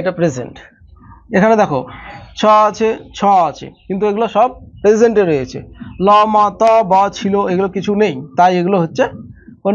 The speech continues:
টেন্স? প্রেজেন্ট টেন্স। ক্লিয়ার? তাহলে এই বিষয়টা আশা করি ক্লিয়ার হয়ে গেল যে কোনটা প্রেজেন্ট, কোনটা পাস্ট and কোনটা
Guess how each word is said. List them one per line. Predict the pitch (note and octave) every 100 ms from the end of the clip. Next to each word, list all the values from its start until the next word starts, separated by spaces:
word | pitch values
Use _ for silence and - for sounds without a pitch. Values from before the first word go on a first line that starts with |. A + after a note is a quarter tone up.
| G#3
টেন্স? | E4+ - - -
প্রেজেন্ট | C#3+ C3 B2+ B2+
টেন্স। | - - - - _ - - _ - - - -
ক্লিয়ার? | C#4 C4 B3+ - - -
তাহলে | G#3 A3 - A3
এই | B3 C#4 A3+
বিষয়টা | A3 B3 B3 B3 B3 G3+
আশা | F#3 A#3
করি | A3+ -
ক্লিয়ার | G3 A3 F#3
হয়ে | F#3 G#3+
গেল | F3 E3 G3+
যে | F3+ F3
কোনটা | E3+ F3 E3
প্রেজেন্ট, | D3 G3 B3 -
কোনটা | D3+ D3 -
পাস্ট | D#3+ F#3 D#3+
and | G#3
কোনটা | C#3+ C3+ - G#3